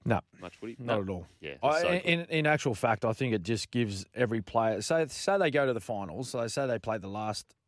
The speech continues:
Speaker 1: the remaining six games and they don't drop one and Jerome's not playing. I think it just gives them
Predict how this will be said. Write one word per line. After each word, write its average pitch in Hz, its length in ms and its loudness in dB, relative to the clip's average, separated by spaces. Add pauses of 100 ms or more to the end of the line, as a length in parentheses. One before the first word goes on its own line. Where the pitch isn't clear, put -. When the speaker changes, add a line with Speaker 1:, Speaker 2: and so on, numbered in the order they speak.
(160)
Speaker 1:
the 107 80 -6
remaining 107 380 -4
six - 260 -10
games 101 480 -6
and 107 100 -8
they 101 120 -2
don't 98 240 -2
drop 98 260 -6
one 98 160 -6
and 95 260 -6
Jerome's 95 380 -6
not 87 160 -10
playing. 95 340 -12 (100)
I 120 120 -2
think 127 160 -4
it 104 40 -8
just 101 160 -8
gives 101 180 -10
them 95 120 -10